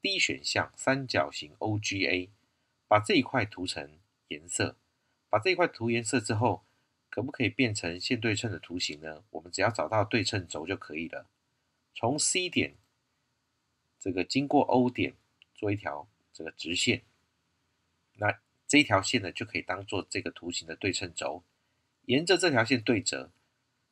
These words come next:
这个两部分呢，可以重叠在一起，所以呢，这个 D 选项呢，它也是线对称的图形。从刚刚的分析，我们就可以知道，除了 A 选项找不到对称轴，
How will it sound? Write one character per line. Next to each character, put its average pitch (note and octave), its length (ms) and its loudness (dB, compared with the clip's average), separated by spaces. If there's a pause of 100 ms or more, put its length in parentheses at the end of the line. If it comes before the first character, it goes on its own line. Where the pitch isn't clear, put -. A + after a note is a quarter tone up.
(120)
这 G2 100 -4
个 D#2+ 440 -2
两 F#2+ 400 2
部 B2 160 0
分 G#2+ 200 0
呢， E2+ 120 -10
可 - 180 -10
以 F2+ 120 -4
重 F#2 280 -10
叠 E2+ 160 -6
在 F2 200 -2
一 E2 60 -6
起， - 300 -4 (420)
所 - 180 -4
以 G2 80 0
呢， D#2+ 280 -10
这 F#2 100 -10
个 E2+ 120 -6
D C#3 200 0
选 D2 220 -4
项 F2+ 220 -4
呢， D#2 120 -18
它 - 280 -10
也 D2+ 200 -14
是 - 360 -2 (400)
线 G#2 240 -4
对 E2+ 160 -6
称 E2+ 160 -10
的 D2+ 60 -14
图 D#2 200 -20
形。 - 220 -6 (520)
从 D3 240 -2
刚 F3 140 0
刚 F#3+ 160 0
的 C3 60 2
分 B2 260 0
析， A#2 240 0
我 F#2+ 80 -2
们 - 100 -12
就 G#2+ 80 -4
可 G#2 140 -6
以 D2+ 60 -2
知 - 180 -14
道， D#2+ 260 2 (640)
除 C#3 220 4
了 D3+ 200 4
A F3+ 160 2
选 D2+ 240 -2
项 F2 300 -2
找 D#2 160 0
不 - 140 -8
到 C3 160 6
对 A#2 200 2
称 G2 260 -4
轴， - 280 -10